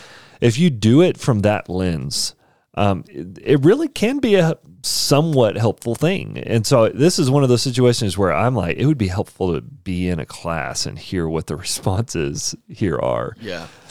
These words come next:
Speaker 1: Uh, because what are the consequences, uh, if, uh, you don't get this right? And in particular, I, I mean, I think of, uh, of verse seventeen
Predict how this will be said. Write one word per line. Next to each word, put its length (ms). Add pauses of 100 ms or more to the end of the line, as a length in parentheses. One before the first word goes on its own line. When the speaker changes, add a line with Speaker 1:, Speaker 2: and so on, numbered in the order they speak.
Speaker 1:
Uh, 220
because 400
what 180
are 160
the 80
consequences, 1000 (520)
uh, 360
if, 400
uh, 400 (520)
you 280
don't 760
get 160
this 300
right? 500 (140)
And 320
in 100
particular, 560
I, 220
I 100
mean, 140
I 80
think 220
of, 300
uh, 280 (180)
of 420
verse 300
seventeen 840